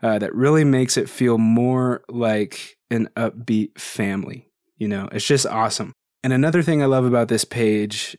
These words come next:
is I'll get to be a lot more in-depth and detailed and custom with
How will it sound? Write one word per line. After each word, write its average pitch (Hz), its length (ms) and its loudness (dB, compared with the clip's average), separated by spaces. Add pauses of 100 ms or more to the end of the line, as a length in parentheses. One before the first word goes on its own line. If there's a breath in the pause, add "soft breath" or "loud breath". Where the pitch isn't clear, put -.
(120)
is 107 340 -4 (240)
I'll 131 120 0
get 160 160 0
to 180 80 0
be 147 140 4
a 143 60 4
lot 135 220 4
more 131 600 2 (440)
in-depth 131 960 0
and 110 280 -4
detailed 131 640 2
and 104 140 -2
custom 135 720 -2 (100)
with 117 360 0